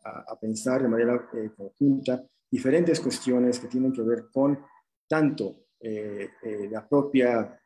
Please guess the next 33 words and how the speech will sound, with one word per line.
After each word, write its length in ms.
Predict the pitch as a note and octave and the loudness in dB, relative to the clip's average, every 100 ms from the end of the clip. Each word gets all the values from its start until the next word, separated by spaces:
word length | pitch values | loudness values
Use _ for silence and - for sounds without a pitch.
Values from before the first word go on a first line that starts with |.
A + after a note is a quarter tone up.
| _ _ B2 | _ _ -10
eh, 640 | A2+ G#2 G2+ F#2+ G2 G2+ | -8 -8 -8 -8 -10 -6
composición 760 | - C3 A2+ A2 - C#3+ D3 C3 | -2 0 -2 -2 0 2 4 2
de 80 | |
las 100 | G2+ | 0
ciencias 220 | B2 B2+ - | 0 -2 -4
sociales 720 | - C#3 C3+ C3 C3+ - _ _ - | -6 0 2 2 0 -4 _ _ -8
y 80 | A#2+ | -6
en 60 | |
particular 540 | A2+ - - A#2+ C3 C3+ | -4 -8 -6 0 0 2
de 60 | |
las, 160 | A2 - - - | 0 -2 -10 -4
de, 220 | C3+ B2 | -2 -2
de 120 | - | -2
las 120 | A#2+ A#2 | -4 -4
relaciones 300 | B2 C#3+ C3+ | -6 -4 -2
internacionales, 720 | C3+ C3+ C#3+ D3+ C#3 D3+ - - _ _ | -2 0 0 0 2 0 -2 -14 _ _
como 200 | E3+ F#3+ | -2 -2
también, 520 | F3 D3+ C#3 C#3+ D3 - | 2 2 4 4 2 0
pues, 320 | B2 C3+ - - _ _ | -2 -2 -8 -20 _ _
eh, 220 | A2+ A2+ | -4 -4
pensar 480 | A2 A2 A2 C#3 C#3+ - - - | -2 -2 0 0 0 -2 -12 -12
de 80 | A#2 | -8
manera 540 | G#2+ A#2+ A#2+ A#2 A2 - | -4 0 0 0 -2 -6
conjunta 680 | G#2+ - C#3+ C3+ B2+ C3 - _ | -16 -2 0 2 0 -6 -12 _
sobre 480 | - - D3+ C#3+ C#3+ | -8 0 2 4 0
qué 140 | C#3+ | 0
fenómenos, 800 | D3 C3+ C#3 D#3 C3 B2 C3 - | -2 2 2 4 2 2 -2 -12
eh, 160 | - G#2 | -16 -14
especifican 840 | G2+ - - A2 - D#3+ B2 A2+ - _ - | -14 -14 -14 -12 -8 -6 -4 -4 -8 _ -10
a 60 | A#2 | -8
la 80 | |
coyuntura 400 | A#2 A2+ A#2 C3 | -4 -6 -2 -4
contemporánea. 600 | B2 A2+ A2 G2+ - - | -4 -8 -8 -8 -8 -10